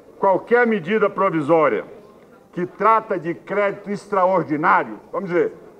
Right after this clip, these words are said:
o governo quer mais um crédito extraordinário para gastar de dez bilhões de reais. Quando nós vamos apreciar a medida provisória, os dez bilhões de reais já foram totalmente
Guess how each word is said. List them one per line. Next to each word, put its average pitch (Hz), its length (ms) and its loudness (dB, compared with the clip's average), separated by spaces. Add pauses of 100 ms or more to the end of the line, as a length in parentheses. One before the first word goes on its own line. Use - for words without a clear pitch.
o 180 60 -14
governo 220 480 2
quer 208 360 -2 (300)
mais 202 320 -2
um 196 100 -4
crédito 196 320 -4
extraordinário 190 640 -2
para 190 180 -2
gastar 180 500 0
de 165 120 -6
dez 190 400 -2
bilhões 180 540 -4
de 165 100 -6
reais. 147 380 0 (1120)
Quando 254 180 2
nós 247 140 2
vamos 247 220 2
apreciar 208 540 0
a 190 40 2
medida 185 380 0
provisória, 170 680 2 (720)
os 190 180 -8
dez 233 280 2
bilhões 214 440 0 (240)
de 165 100 -8
reais 180 340 2
já 190 120 0
foram 202 280 0
totalmente 220 920 -2